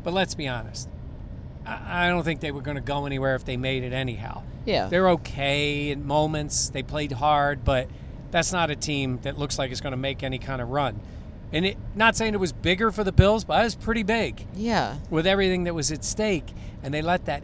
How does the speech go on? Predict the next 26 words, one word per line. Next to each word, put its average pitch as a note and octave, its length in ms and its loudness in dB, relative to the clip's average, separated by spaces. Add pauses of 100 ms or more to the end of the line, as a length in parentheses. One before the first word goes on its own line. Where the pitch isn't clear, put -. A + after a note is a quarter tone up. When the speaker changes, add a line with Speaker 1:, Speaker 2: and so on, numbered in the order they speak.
Speaker 1:
and C#3+ 160 -2
you G#3 140 0
just G3+ 320 2
said C3 200 -2
it. - 100 -12 (920)
They D#3 120 2
had D3 120 0
Hines D#3+ 360 0
run E3 180 2
back C#3+ 280 0
the B2+ 80 -8
touchdown, B2 560 -2
which B2 220 -4
was B2+ 160 -2
incredible C#3 880 0
that C#3 140 -6
he C#3 80 -6
did C#3+ 200 -6
it B2+ 100 -8
a B2+ 40 -6
second C3+ 380 -6
time. B2 240 -6
First G3+ 300 0
time F#3+ 220 0
since - 280 -4
twenty F#3+ 380 -4